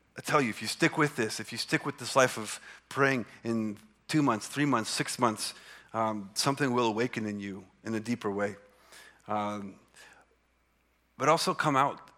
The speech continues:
on Wednesday nights at seven thirty-nine. There's a group of people praying every Wednesday here at the church. Everyone's welcome. Um, it's a, it's a beautiful time to, to learn this kind of human praying. Um, we're gonna, we're gonna, we're gonna jump into a lot on Wednesday nights as well.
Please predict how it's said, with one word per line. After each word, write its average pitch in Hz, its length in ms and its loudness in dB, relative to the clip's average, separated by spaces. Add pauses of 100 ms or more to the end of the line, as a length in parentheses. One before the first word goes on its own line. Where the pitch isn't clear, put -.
(420)
on 110 220 -2
Wednesday 117 300 0
nights 110 340 0
at 110 80 -8
seven 117 280 -2
thirty-nine. 110 460 0
There's 101 140 -6
a 107 60 -4
group 131 220 -6
of 120 100 -2
people 113 260 -4
praying 120 340 6
every 110 200 6
Wednesday 113 400 0
here 98 340 -4 (340)
at 104 80 -10
the 107 60 -6
church. 113 260 -2
Everyone's 123 320 0
welcome. 104 340 0 (520)
Um, 101 360 -4 (560)
it's - 120 -12
a, 110 80 -10
it's 113 180 -10
a 107 60 -6
beautiful 123 320 -2
time 123 300 2
to, 101 180 -6
to - 180 -8
learn 123 420 6
this 120 160 2
kind 117 340 0
of 98 220 -4 (180)
human 117 500 -4 (100)
praying. 104 440 -4 (880)
Um, 104 440 -8 (400)
we're 120 80 -2
gonna, 123 260 0 (800)
we're 113 80 -10
gonna, 120 160 -2
we're 120 100 0
gonna 123 160 2
jump 123 200 -2
into 117 180 -4
a 110 40 2
lot 110 240 2
on 113 100 -2
Wednesday 107 260 -4
nights 101 280 -2
as 95 120 -10
well. 95 220 -4